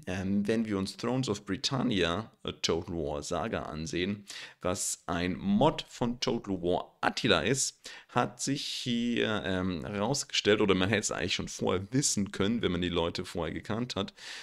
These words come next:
dass einerseits das Spiel Thrones of Britannia, Total War Saga, äh, von einem der Entwickler bei Creative Assembly als fucking cheap bezeichnet worden ist, äh, weil, ähm,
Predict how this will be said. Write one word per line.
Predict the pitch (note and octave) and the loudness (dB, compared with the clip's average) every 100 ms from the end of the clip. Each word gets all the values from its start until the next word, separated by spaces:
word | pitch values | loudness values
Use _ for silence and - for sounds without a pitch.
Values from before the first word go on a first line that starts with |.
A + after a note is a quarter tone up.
| - - | -6 0
dass | G#2 - | 2 4
einerseits | B2 A2 F#2+ A2 - - | 4 6 4 4 0 0
das | G#2+ A2 - - | 0 2 4 4
Spiel | - A2+ A2+ | 2 2 0
Thrones | G2+ - A#2 A2 | 0 -2 0 0
of | G#2 | 0
Britannia, | G#2 G#2 B2 B2+ G2+ | -2 -2 0 2 2
Total | F#2 A2+ A2 G2 | 2 0 -2 -2
War | G2 G#2 | 2 2
Saga, | - A#2+ G#2+ G#2+ G#2+ - E2+ E2+ | 2 2 2 2 2 0 -2 -4
äh, | - | -4
von | F#2+ | -6
einem | E2 E2+ F2+ | -2 0 0
der | E2+ E2+ E2+ - | 2 2 2 -2
Entwickler | F#2+ F#2 G2 F#2+ | -6 -6 -4 0
bei | F#2 | 0
Creative | - F#2+ G2 | 0 -4 -2
Assembly | - G2+ E2+ | -2 -2 -2
als | E2 - - | -4 -8 -12
fucking | - A#3+ - D3 B2+ | -6 -6 -2 -2 2
cheap | - - F3 F3 | 6 6 4 0
bezeichnet | - F#2 - A#2+ C3 - - | -4 -2 -2 0 -2 -6 -2
worden | - F2+ G2 | 0 2 0
ist, | C3+ - - - - - - - | -2 -4 -6 -16 -14 -14 -16 0
äh, | F#2+ G2 G2 | 6 6 6
weil, | G2+ A2 A#2 A2+ G2+ G#2 _ _ _ _ _ _ - - | 2 4 4 4 4 -2 _ _ _ _ _ _ -18 -4
ähm, | G2+ F2+ F#2 | 0 0 0